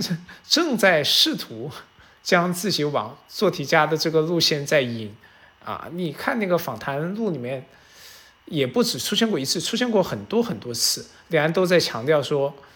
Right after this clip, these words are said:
他觉得电影世界对他来说就是一个大的学校。啊，他毕其一生在从事电影这个工作的同时，也就是在保持一个终身学习的态度。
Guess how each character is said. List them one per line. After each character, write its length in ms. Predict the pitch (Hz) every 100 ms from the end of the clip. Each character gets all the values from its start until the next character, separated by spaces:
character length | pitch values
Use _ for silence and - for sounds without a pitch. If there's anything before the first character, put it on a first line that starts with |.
| - - - -
他 140 | 180
觉 200 | 180 135
得 400 | 160 160 147 131 - -
电 200 | 226 185
影 120 | 123
世 200 | 113 175
界 140 | 160 165
对 140 | 165
他 140 | 160
来 120 | 135 123
说 160 | 151
就 140 | 151 160
是 100 | 135
一 80 |
个 80 | 123
大 160 | 165 160
的 80 | 123
学 180 | -
校。 220 | 117 190 185 - _ _ _ _
啊， 200 | 113 85 -
他 300 | 165 160 160
毕 180 | 185
其 240 | 185 165 160
一 20 |
生 360 | 156 160 170 175 - - _ _
在 360 | - 165 139 143
从 460 | - 123 143 156
事 280 | 180 - 185
电 200 | 165 185
影 60 | 123
这 120 | 160
个 80 | 143
工 220 | 156 180
作 140 | 190
的 100 | 151
同 180 | 127 135
时， 220 | 123 147
也 60 | 113
就 160 | 110 139
是 120 | 131
在 320 | 156 139 135 - -
保 120 | 123
持 180 | 113 139
一 80 | 127
个 360 | 147 151 143 -
终 180 | - 170
身 220 | 160 175
学 200 | 165 135
习 180 | 127 135
的 100 | 123
态 240 | 123 160
度。 80 | 113